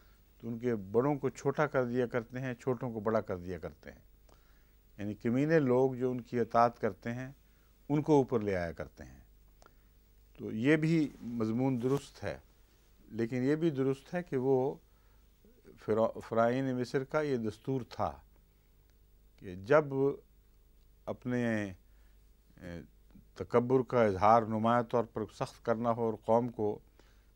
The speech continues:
बिल्कुल कुचल के रख देना हो, तो उनके बच्चों में से बेटों को मरवा दिया करते थे, ताकि इस कौम में औरतें ज़्यादा हो जाएं और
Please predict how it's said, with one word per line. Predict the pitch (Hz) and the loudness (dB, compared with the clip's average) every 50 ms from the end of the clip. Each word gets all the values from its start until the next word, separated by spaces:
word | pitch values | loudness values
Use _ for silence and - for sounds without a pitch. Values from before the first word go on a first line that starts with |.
| _ - | _ 0
बिल्कुल | 143 156 151 - 147 131 120 | 2 2 2 2 0 0 0
कुचल | - - 160 160 185 170 | 0 -2 0 2 2 2
के | 165 151 | 2 2
रख | 131 120 110 104 | 2 2 2 0
देना | 104 107 104 101 98 | -2 -4 -4 -4 -4
हो, | 92 107 107 117 - - _ _ _ _ _ _ - _ _ _ _ _ - | -6 -8 -10 -14 -16 -20 _ _ _ _ _ _ -20 _ _ _ _ _ -8
तो | 123 120 | -6 -6
उनके | 123 117 127 120 | -2 0 0 2
बच्चों | 113 113 120 120 - 160 156 156 | 2 2 0 0 0 0 0 2
में | 147 135 | 0 0
से | 120 - 135 139 131 - - _ _ _ _ _ _ - - - _ - _ - - | -2 -2 -2 -2 -4 -6 -12 _ _ _ _ _ _ -20 -20 -20 _ -20 _ -20 -20
बेटों | 90 92 95 101 127 139 135 151 170 160 151 | -18 -8 2 6 6 6 6 6 0 -2 0
को | - 147 131 120 113 80 - - 92 | 2 2 2 2 0 -2 -8 -10 -8
मरवा | 101 101 101 101 101 98 | -4 0 2 2 2 2
दिया | 95 98 98 87 | 2 0 -2 -2
करते | - 85 78 - - 78 | -2 -6 -10 -10 -12 -16
थे, | 76 - - 64 - _ _ _ _ _ _ _ - - - - - _ _ _ - _ _ _ _ _ _ _ - | -16 -16 -18 -20 -20 _ _ _ _ _ _ _ -20 -20 -20 -20 -20 _ _ _ -20 _ _ _ _ _ _ _ 0
ताकि | 113 113 107 - 131 131 127 123 | 0 0 0 0 0 0 0 0
इस | 127 - - | -4 -8 -12
कौम | - - 123 123 131 139 | -8 -4 -2 -2 -2 -2
में | 135 127 127 131 131 | -2 -2 -4 -4 -6
औरतें | - 117 117 123 123 - - 147 135 | -4 -2 -2 -2 -2 -2 -2 0 2
ज़्यादा | 120 113 113 113 131 | 4 4 4 4 2
हो | 135 131 127 | 0 0 -2
जाएं | 127 143 156 165 165 - - _ _ _ _ _ _ _ _ _ _ - - - | -4 -6 -8 -8 -12 -16 -20 _ _ _ _ _ _ _ _ _ _ -20 -16 -8
और | 110 107 110 110 107 110 110 107 110 113 113 110 110 110 107 | -4 -2 0 2 2 2 0 0 -2 0 0 2 2 2 0